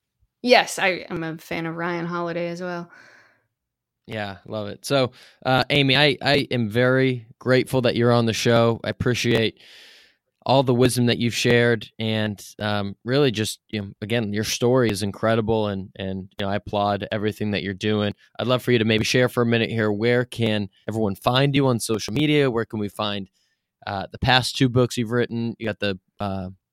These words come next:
Speaker 2: Thirteen Things Mentally Strong Women Don't Do coming up soon, um, and where we can find all of that.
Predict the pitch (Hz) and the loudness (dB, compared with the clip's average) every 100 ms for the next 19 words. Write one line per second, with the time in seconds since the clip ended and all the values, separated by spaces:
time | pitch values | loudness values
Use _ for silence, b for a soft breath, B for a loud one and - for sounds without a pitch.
0 | _ _ - _ _ - 143 - 127 117 | _ _ -16 _ _ 0 0 0 -2 0
1 | 117 110 107 113 113 110 - 117 107 95 | -2 -2 -2 -2 -2 -4 -2 -2 -2 -4
2 | 110 120 139 147 135 139 127 131 135 131 | -2 0 2 2 2 2 0 0 0 0
3 | 123 120 120 113 - - 139 131 131 b | 0 2 2 0 -2 -2 0 0 -2 b
4 | b b - 107 107 90 110 107 104 104 | b b -6 -2 -2 -2 -2 0 -2 -4
5 | - 101 98 95 87 82 | -4 -2 -2 -4 -6 -10